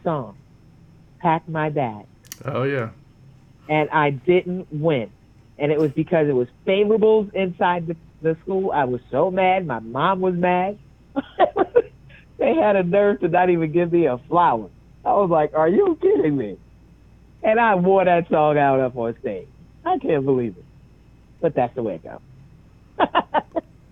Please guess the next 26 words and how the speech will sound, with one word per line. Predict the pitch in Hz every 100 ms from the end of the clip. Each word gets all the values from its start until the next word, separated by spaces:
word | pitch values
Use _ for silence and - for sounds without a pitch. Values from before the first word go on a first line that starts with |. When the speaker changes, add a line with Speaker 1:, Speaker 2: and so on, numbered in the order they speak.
| - - - - - - - - - - -
Speaker 2:
Wow. | 110 117 113
Speaker 1:
That's |
the | 185
way | 302 135
it | 117
goes. | 98 87
Speaker 2:
That | 123 139
was | 147 127
no | 135 160
justice | 123 143 131 123 -
there. | 123 139 117
I |
remember | 127 170 151 131
watching, | 135 147 - 135 120 117
uh, | 117 117
seeing | - 160
Chaka | 131 117 -
Khan | - 117
do | 107 123
that | 123
on | 120
T | - 127
V | 131 123
back | 104 104 -
in | 107
the, | 104